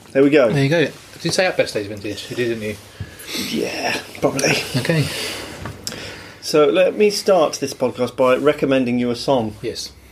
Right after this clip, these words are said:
Speaker 1: Because that's what we do. I have been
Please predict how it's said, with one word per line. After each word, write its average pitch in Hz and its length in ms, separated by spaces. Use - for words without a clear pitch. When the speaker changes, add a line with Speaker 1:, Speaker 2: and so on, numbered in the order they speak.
Speaker 1:
Because 123 500
that's - 360
what - 120
we 127 80
do. 120 260
I 147 640
have 151 280
been 127 400